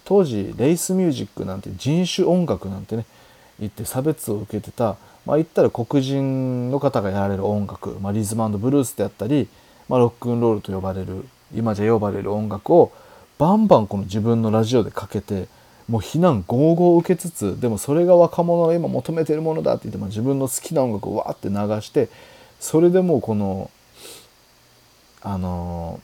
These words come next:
ー、音楽というものに、こうレイスミュージックと呼ばれた音楽を火をつけた、ブームに火をつけた人なんですよ。で、その時にこのラジ-、アラン・フリードって人が、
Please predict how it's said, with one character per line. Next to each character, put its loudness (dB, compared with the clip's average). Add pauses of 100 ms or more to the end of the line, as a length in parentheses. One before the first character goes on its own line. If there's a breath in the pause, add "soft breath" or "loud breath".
(120)
ー、 -2
音 2
楽 0
と -6
い -4
う -2
も -4
の -4
に、 -2
こ -6
う -4
レ 2
イ 0
ス -6
ミ 0
ュ 0
ー 0
ジ -8
ッ -8
ク -6
と -4
呼 -8
ば -4
れ -10
た -4
音 0
楽 -2
を -2 (260 loud breath)
火 2
を 6
つ -4
け -6
た、 -12
ブ 2
ー 4
ム 0
に -4
火 -2
を 2
つ -8
け -10
た -12
人 -10
な -6
ん -12
で -16
す -12
よ。 -10 (420 soft breath)
で、 -4
そ 0
の 2
時 -2
に 0
こ -2
の 2
ラ 4
ジ-、 -4
ア 0
ラ 2
ン・ 0
フ -6
リ 0
ー -2
ド -2
っ -6
て -10
人 -8
が、 0